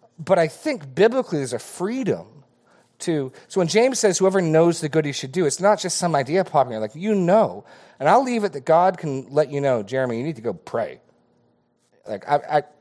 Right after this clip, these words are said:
the Spirit can communicate what we need to do. You need to go get up off your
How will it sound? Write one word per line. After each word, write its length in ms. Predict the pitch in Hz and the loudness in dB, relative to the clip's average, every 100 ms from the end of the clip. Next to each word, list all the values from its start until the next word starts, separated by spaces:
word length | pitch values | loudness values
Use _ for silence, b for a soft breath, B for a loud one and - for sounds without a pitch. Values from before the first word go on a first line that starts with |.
| _ - | _ -12
the 100 | 143 | -8
Spirit 540 | - - 240 180 - | -4 2 4 4 2
can 220 | 156 127 | -4 -6
communicate 580 | 117 139 139 170 160 123 | -8 -10 -4 -2 0 -2
what 100 | 123 | -2
we 80 | 131 | -4
need 160 | 117 104 | -6 -8
to 60 | |
do. 80 | 113 | -8
You 200 | 117 135 | -6 -6
need 160 | 208 151 | -6 -6
to 60 | |
go 300 | 110 110 92 80 _ _ | -4 -4 -4 -10 _ _
get 140 | - 120 | -4 -4
up 180 | 117 | -4
off 180 | 117 - | -8 -10
your 180 | 110 87 | -14 -16